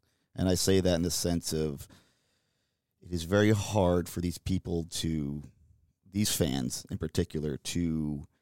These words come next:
um, it, <laughs> it's hard to win them over.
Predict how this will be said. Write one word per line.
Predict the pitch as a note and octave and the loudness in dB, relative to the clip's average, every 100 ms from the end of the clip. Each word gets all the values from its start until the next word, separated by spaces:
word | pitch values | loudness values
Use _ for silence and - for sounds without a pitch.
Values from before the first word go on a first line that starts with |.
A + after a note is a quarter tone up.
| _ _ _ | _ _ _
um, | F2 C#2+ G1+ A1+ - _ _ _ _ _ _ _ _ _ _ _ _ - - - _ _ - | -6 -6 -6 -6 -8 _ _ _ _ _ _ _ _ _ _ _ _ -20 -20 -20 _ _ -4
it, | G#2 - - - - _ | -2 2 0 0 -8 _
<laughs> | _ _ _ _ - | _ _ _ _ -14
it's | - | -10
hard | - A2 B2 C3 A#2+ | -2 4 6 4 4
to | G2 | 2
win | E2+ F#2 | 4 4
them | F2 E2+ | 4 2
over. | C2 C#2+ - | -2 -6 -10